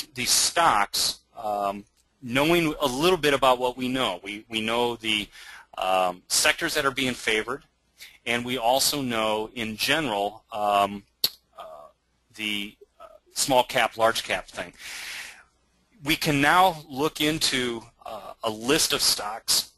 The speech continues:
using the, uh, E V component, the effective volume component, and basically using this filter capability, I can throw out stocks that aren't um, uh,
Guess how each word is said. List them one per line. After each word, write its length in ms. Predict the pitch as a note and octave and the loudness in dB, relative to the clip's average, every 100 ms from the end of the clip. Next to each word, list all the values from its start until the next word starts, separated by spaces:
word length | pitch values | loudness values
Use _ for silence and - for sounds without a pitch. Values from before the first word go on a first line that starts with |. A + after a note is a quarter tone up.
| _ | _
using 540 | B2+ C3 B2+ A#2+ A#2 A2+ - _ _ _ _ | -6 -2 0 -2 -4 -10 -18 _ _ _ _
the, 360 | - G#2+ G2+ G2 | -8 -6 -4 -4
uh, 200 | F#2 F2+ - | -4 -6 -6
E 160 | D#3 B2+ | -4 -4
V 480 | A2 D#3 C#3+ A#2+ - - | 0 0 0 -2 -8 -10
component, 720 | A#2+ - A#2 G#2 G2+ A2 - | -10 -8 -4 -4 -4 -6 -10
the 240 | G#2 G#2 - | -8 -8 -8
effective 460 | A2 - B2+ B2 | -6 -2 -2 -2
volume 300 | G#2 A2+ C3 | 2 2 2
component, 600 | C3 A2+ - G#2 G2 G2+ - - - - - | -2 -10 -10 -10 -6 -8 -10 -16 -16 -18 -4
and 440 | A2+ A#2 A#2 A#2 - _ | 0 2 2 0 -10 _
basically 560 | B2+ D#3 F3+ - A#2 A#2 | -2 0 -2 -2 -4 -4
using 360 | A#2+ A#2+ B2+ | -4 -4 -2
this 140 | A#2+ - | -2 -4
filter 640 | - D#3+ E3+ - A2 F#2+ _ | -2 -2 -2 -2 -2 -4 _
capability, 800 | - B2+ - G#2 G#2 G2 G2 G2+ - _ _ _ _ _ - | -2 -2 -2 -8 -4 -2 -4 -6 -10 _ _ _ _ _ -4
I 140 | A#2+ C3+ | 0 0
can 180 | C#3+ | -2
throw 380 | A#2 - D3+ C3 | -6 0 0 4
out 320 | B2 C3+ A#2 | 6 6 4
stocks 520 | - - C3+ C#3 A#2 - | 0 2 4 4 2 -2
that 220 | A2 G#2 | -2 0
aren't 380 | C3 C3 B2+ - - - - - - | 2 2 2 -6 -12 -20 -20 -20 -10
um, 520 | G2 G2 F#2+ G2 G2 - _ - _ | 0 4 4 2 -4 -14 _ -14 _
uh, 160 | - | -20